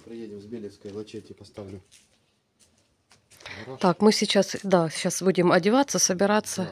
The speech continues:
Speaker 1: потом спать.
Speaker 2: Съездим
Speaker 1: Вот.
Speaker 2: на Новую почту. Санька заказал Ромке колёсика
Speaker 1: Ну,
Speaker 2: на
Speaker 1: ещё его
Speaker 2: самокат,
Speaker 1: одеть
Speaker 2: на электросамокат. Что?
Speaker 1: Ещё его одеть сегодня надо как-то. Ну, тяжело одевается.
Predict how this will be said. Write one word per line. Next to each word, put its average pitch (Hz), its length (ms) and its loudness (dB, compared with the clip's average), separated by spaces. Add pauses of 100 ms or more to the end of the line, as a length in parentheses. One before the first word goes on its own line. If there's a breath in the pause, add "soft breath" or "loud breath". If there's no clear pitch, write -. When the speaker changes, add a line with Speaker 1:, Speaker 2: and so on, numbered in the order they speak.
(380 loud breath)
Speaker 1:
потом - 140 -16
спать. - 160 -20
Speaker 2:
Съездим 185 600 8
Speaker 1:
Вот. 143 220 -4
Speaker 2:
на 196 100 10
Новую 190 300 10
почту. 196 600 4 (1040 loud breath)
Санька 196 340 8
заказал 190 560 8
Ромке 185 420 4 (400 loud breath)
колёсика 196 720 6 (160 loud breath)
Speaker 1:
Ну, 196 80 -2
Speaker 2:
на 190 340 6
Speaker 1:
ещё 175 80 -2
его 202 60 -8
Speaker 2:
самокат, 196 680 6
Speaker 1:
одеть - 120 -16 (160)
Speaker 2:
на 196 180 10
электросамокат. 175 840 4
Что? 240 240 4 (340)
Speaker 1:
Ещё - 160 -14
его 104 140 -8
одеть 104 320 -2
сегодня 101 260 -10
надо 107 200 -12 (160)
как-то. - 340 -16 (1500)
Ну, 139 240 -10
тяжело 143 440 -8
одевается. - 760 -8